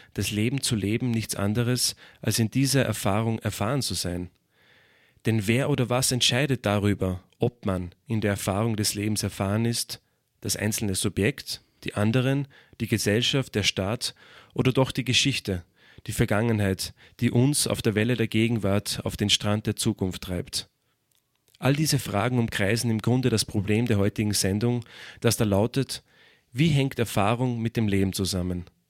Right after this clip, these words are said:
Eine Frage, die die Philosophie seit jeher beschäftigt hat. Eine Frage aber auch, die wohl wenige Denker so intensiv behandelt haben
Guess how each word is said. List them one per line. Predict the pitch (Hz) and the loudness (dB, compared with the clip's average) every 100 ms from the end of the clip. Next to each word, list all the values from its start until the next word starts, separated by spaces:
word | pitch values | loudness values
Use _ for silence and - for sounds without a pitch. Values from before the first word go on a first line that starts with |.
| _ | _
Eine | - 107 | -2 0
Frage, | 104 104 98 117 127 - _ _ _ _ - | 0 0 0 0 0 -2 _ _ _ _ -2
die | |
die | 120 | 0
Philosophie | 120 127 123 127 - 147 | 4 4 4 0 -2 -2
seit | - 120 | 0 -2
jeher | 110 120 135 117 | 0 2 2 2
beschäftigt | 104 - 98 - 92 - | 2 2 0 -4 -8 -8
hat. | 87 - - _ _ _ | -10 -10 -16 _ _ _
Eine | 104 | -2
Frage | 101 - 101 107 | -2 0 0 0
aber | 98 92 | -2 0
auch, | 95 110 - - - - - - | 2 2 2 -6 -16 -20 -20 -4
die | 123 | 0
wohl | 113 113 | 2 2
wenige | 117 139 139 | 2 0 -2
Denker | - 107 123 120 | 0 0 0 0
so | - | 2
intensiv | 113 113 107 - 135 - | 0 0 0 0 -2 -2
behandelt | 101 107 117 117 | 0 0 -2 -2
haben | 107 104 113 | -2 -2 -2